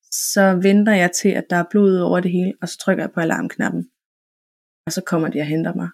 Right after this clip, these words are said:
Og jeg får bundet mine arme ind og bliver smidt ned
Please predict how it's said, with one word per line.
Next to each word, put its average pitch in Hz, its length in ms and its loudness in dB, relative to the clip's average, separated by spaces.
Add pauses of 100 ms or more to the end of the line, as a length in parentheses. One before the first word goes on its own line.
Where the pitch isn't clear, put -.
(420)
Og 170 160 4
jeg 160 180 4 (200)
får 170 180 -2
bundet 165 280 4
mine 165 180 4
arme 160 320 2
ind 180 280 0
og 160 500 2
bliver 160 560 2
smidt - 380 -4
ned 175 240 0